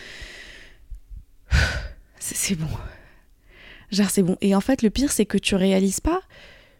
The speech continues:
tu le vois pas venir des fois. Là encore, si t'es comme moi, tu avances la tête baissée, tu continues, tu continues, tu travailles, t'as des trucs à rendre, t'as des, t'as des deadlines à respecter, t'as des gens à qui il faut rendre des trucs, t'as des projets, t'as des,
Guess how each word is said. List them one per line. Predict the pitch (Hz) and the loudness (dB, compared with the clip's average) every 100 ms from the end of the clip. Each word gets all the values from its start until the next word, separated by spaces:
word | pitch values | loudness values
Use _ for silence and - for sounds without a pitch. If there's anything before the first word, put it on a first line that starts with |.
| _ - - _ _ | _ -20 -20 _ _
tu | - 254 | 0 2
le | 233 | 6
vois | 254 | 6
pas | 254 403 | 6 6
venir | 240 220 196 190 170 | 8 8 8 4 2
des | 156 | -2
fois. | - - - - _ _ - _ _ - - | -2 -6 -6 -20 _ _ -20 _ _ -20 -6
Là | 165 165 | 0 2
encore, | 165 180 175 | 4 2 2
si | - 165 | -2 0
t'es | 165 | -2
comme | - 160 151 | 2 2 4
moi, | 151 151 214 370 - - _ | 4 4 2 -2 -20 -20 _
tu | - | 2
avances | 180 147 170 - | 4 6 2 2
la | 190 | 2
tête | 165 156 | 2 2
baissée, | 151 143 - 160 - | 0 0 0 0 0
tu | - | -4
continues, | - 165 - 175 | 0 0 2 0
tu | - | 0
continues, | - 170 - 175 | -4 -4 -2 -4
tu | - | -4
travailles, | - - 160 185 | -2 0 2 4
t'as | 175 | 6
des | 160 | 4
trucs | - 220 | 4 2
à | 220 | 4
rendre, | 175 156 | 4 2
t'as | - | 0
des, | 160 151 _ - 160 - - | 2 2 _ -8 -8 -8 0
t'as | 180 | 2
des | 165 165 | 4 4
deadlines | 180 175 185 175 | 4 6 6 6
à | |
respecter, | 151 147 - - 208 220 214 - - - - - | 4 2 -2 6 8 8 6 -6 -12 -14 -16 4
t'as | 175 | 4
des | 156 170 | 8 6
gens | 160 185 | 6 6
à | 170 | 4
qui | - | 0
il | - | -6
faut | - 147 | -2 2
rendre | 143 170 156 | 4 4 4
des | 151 151 | 0 0
trucs, | - 208 202 | 0 -2 0
t'as | - 156 | 0 0
des | 156 | 0
projets, | - - 165 160 185 | -2 -2 2 2 2
t'as | - 156 | 0 0
des, | 151 147 143 | 0 0 -2